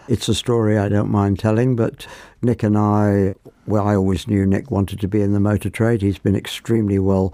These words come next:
trained, even better than me from that point of view.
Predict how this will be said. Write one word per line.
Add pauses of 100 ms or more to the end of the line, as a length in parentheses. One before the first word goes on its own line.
(180)
trained,
even
better
than
me
from
that
point
of
view.